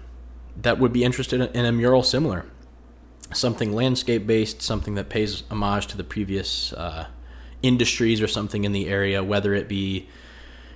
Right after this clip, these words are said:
you know, a city that had a lot of brick masons or, you know, a brick manufacturing place or something where they, they made bricks, or, uh, let's say a town has a huge cast iron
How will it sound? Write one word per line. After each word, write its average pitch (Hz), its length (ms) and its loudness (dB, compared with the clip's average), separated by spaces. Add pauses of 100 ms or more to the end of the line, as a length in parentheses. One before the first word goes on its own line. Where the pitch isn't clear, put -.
(120)
you - 80 -8
know, 87 280 -2
a 101 80 -4
city 98 320 0
that 92 100 0
had 95 180 2
a 98 40 2
lot 92 200 4
of 90 300 -4
brick 110 320 2
masons 98 640 -2
or, 87 260 -2 (160)
you 90 60 -10
know, 85 240 -8 (800)
a 107 40 0
brick 101 300 2
manufacturing 98 720 0
place 95 320 -4
or 98 60 -4
something 95 380 -4
where 95 100 -2
they, 92 200 0
they 95 360 -6 (220)
made 98 260 0
bricks, 98 460 2
or, 90 240 0
uh, 85 260 -2 (580)
let's - 160 -4
say 107 140 6
a 98 60 6
town 101 380 2
has 95 200 0
a 90 60 0
huge 104 340 0
cast - 360 -2
iron 98 540 0